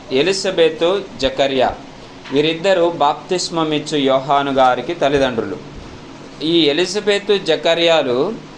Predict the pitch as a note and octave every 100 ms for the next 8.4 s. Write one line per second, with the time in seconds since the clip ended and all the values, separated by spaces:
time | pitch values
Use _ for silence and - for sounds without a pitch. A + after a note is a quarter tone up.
0 | - - C3 F3 G3+ G3 F#3+ F#3 E3+ D#3+
1 | D#3 D3+ D3 D#3 A#3 A#3 E3+ F3 F3+ D3+
2 | D3 - C#3+ A#2+ G#2+ F#2+ - - - B2+
3 | D3+ D#3+ E3 G3 F3 F3+ F3+ E3+ E3 D#3
4 | D3+ D3+ E3+ E3+ - D3+ D#3+ G3 G#3+ G#3
5 | G3+ F#3 - D#3+ D#3 F#3 F#3+ F#3 F3 E3+
6 | F3 E3+ E3+ E3 C#3+ C#3+ C3+ D3 D3+ D3+
7 | D3+ D3 A#2+ - D3 E3 F#3 D3 C3 -
8 | C3 B2 A2 G2+